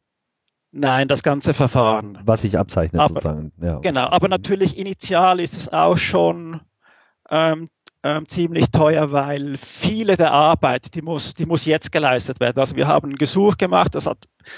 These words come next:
Speaker 1: das umfasst zweiundfünfzig Seiten, das ist eigentlich, das ent-, enthält schon die ganze Argumentation. Und entsprechend sind da natürlich auch, ähm, Anwaltskosten, die anfallen.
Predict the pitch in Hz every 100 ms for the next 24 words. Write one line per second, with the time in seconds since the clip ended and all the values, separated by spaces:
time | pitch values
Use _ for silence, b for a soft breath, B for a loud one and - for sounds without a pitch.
0 | B _ _ - - 170 151 165 - -
1 | 180 180 185 185 170 - - - 147 170
2 | - 170 - 180 - 160 156 160 - 170
3 | - 160 - 147 151 131 170 185 - 196
4 | 170 - 185 175 180 - 165 156 151 147
5 | - 143 - 156 147 131 101 - B B
6 | B B B - 147 156 - 143 160 -
7 | 156 - 147 151 156 151 - 151 147 -
8 | 135 139 135 139 131 123 120 120 117 -
9 | _ _ _ - 143 156 - - 147 139
10 | - 131 123 113 123 - 165 196 254